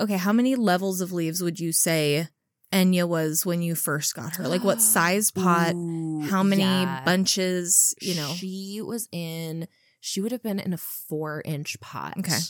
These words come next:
Speaker 2: Yeah, she, maybe a five-inch pot. And so, and now, yeah, she's in an eight-inch pot.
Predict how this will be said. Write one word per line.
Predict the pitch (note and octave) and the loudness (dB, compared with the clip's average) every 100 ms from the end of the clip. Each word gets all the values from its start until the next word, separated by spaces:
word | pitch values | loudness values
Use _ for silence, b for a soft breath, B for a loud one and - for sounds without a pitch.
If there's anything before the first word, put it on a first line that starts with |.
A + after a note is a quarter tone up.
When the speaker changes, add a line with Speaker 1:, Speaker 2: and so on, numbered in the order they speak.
| _ _ _ _ | _ _ _ _
Speaker 2:
Yeah, | - D#3+ - | -6 -4 -4
she, | - F3 - | -6 -6 -4
maybe | F3+ G3+ A3+ A#3+ | -2 -2 -2 -4
a | |
five-inch | - C3+ C3+ A#2 - | -4 -4 -4 -8 -10
pot. | - D#2 - _ _ _ | -8 -8 -10 _ _ _
And | - D#3+ | -6 0
so, | - D#3+ D#3+ D#3+ D#3 D3+ D3+ _ _ _ _ _ _ _ - | 0 0 -4 -4 -4 -2 -4 _ _ _ _ _ _ _ -4
and | E3 | -4
now, | D#3 D#3+ | -2 -4
yeah, | D#3 D3 | -4 -6
she's | D3 E3+ D#3 | -6 -8 -6
in | |
an | D#3 - | -6 -8
eight-inch | D3 C#3+ C#3 - | -8 -8 -10 -12
pot. | - - - | -14 -14 -14